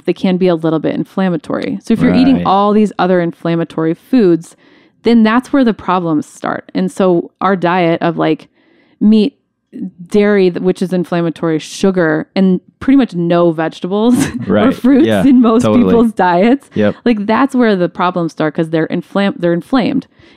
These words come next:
Speaker 1: and inflammation is what is causing heart disease and diabetes and all of the, and obesity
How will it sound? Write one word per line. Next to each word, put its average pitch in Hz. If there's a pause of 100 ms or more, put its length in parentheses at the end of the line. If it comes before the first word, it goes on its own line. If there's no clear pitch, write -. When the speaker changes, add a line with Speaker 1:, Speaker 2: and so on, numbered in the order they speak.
Speaker 1:
and 190
inflammation 190
is 170
what 165
is 175
causing 156
heart 175
disease 151
and 170
diabetes 170
and 160
all 156
of 156
the, 160
and 175
obesity 170